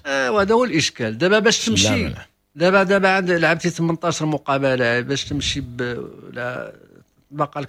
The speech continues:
Speaker 1: اثناش مقابلة ولا هذا، راه ماشي، ما-، ماشي سهلة.
Speaker 2: سي با، مي برافو ليهم، ها هما.
Speaker 1: لا، قلت
Speaker 2: ضربوا
Speaker 1: ماشي.
Speaker 2: الوداد بأربعة، ضربوا الوداد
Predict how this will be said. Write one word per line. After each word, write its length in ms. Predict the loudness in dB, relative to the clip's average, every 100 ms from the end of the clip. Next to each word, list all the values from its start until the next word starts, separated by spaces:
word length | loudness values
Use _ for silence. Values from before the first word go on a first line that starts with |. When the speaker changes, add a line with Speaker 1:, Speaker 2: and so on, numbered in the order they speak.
| -8
Speaker 1:
اثناش 240 | -8 -6
مقابلة 720 | -6 -6 -6 -6 -4 -4 -4
ولا 300 | -4 -6 -8
هذا، 160 | -8 -10
راه 140 | -8
ماشي، 260 | -6 -6 -8 -12 -12
ما-، 280 | -6 -4 -2
ماشي 260 | -2 -4
سهلة. 420 | -2 0 0 -2 -10
Speaker 2:
سي 140 | -10 -6 -4
با، 140 | -6 -4
مي 240 | 0 4
برافو 380 | 4 4 2 2
ليهم، 240 | 2 0 0
ها 80 | 2
هما. 320 | 2 2 0 2 2
Speaker 1:
لا، 60 |
قلت 120 | 4
Speaker 2:
ضربوا 180 | 2 2
Speaker 1:
ماشي. 120 | 2
Speaker 2:
الوداد 380 | 2 2 2 2
بأربعة، 480 | 2 2 2 2 0
ضربوا 400 | 2 2 2 -2 -6 -20 0
الوداد 640 | 4 6 4 4 2 0